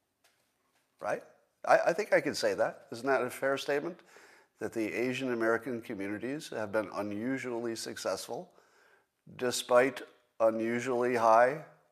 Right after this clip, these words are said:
discrimination. So they kind of ruin the whole,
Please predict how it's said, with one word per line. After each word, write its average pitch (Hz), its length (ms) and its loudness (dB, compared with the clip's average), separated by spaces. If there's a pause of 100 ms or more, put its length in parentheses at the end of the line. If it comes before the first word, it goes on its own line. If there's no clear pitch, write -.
(240)
discrimination. 143 720 -8 (440)
So - 140 -8
they 135 100 2
kind 185 200 4
of 147 80 0
ruin 156 320 6
the 123 100 6
whole, 139 520 6